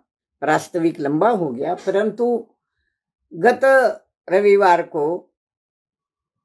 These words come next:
एक छंद को पूर्ण करने की जल्दी में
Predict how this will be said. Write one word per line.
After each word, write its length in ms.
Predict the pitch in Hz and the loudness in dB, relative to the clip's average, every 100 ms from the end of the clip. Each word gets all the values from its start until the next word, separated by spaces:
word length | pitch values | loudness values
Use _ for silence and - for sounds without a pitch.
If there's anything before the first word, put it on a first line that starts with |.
| _ - | _ 2
एक 220 | 262 - | 2 2
छंद 300 | - 233 226 | 0 0 2
को 220 | 226 226 | 2 2
पूर्ण 380 | 196 202 196 190 | 0 2 2 2
करने 360 | 170 175 160 156 | -2 -2 -2 -4
की 160 | 131 156 | -6 -6
जल्दी 400 | 135 139 123 135 | -4 -6 -6 -8
में 300 | 135 160 294 | -6 -8 -8